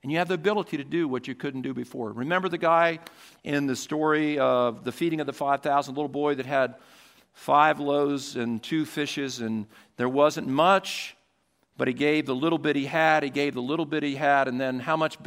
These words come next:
how many baskets did they pick up after the miracle?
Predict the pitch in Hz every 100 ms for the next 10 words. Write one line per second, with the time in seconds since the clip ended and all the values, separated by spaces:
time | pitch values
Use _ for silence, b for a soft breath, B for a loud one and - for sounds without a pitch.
0 | - 170 190 196 147 160 180 - 180 -
1 | 165 156 156 175 175 165 165 156 - 160
2 | 147 139 151 160 160 165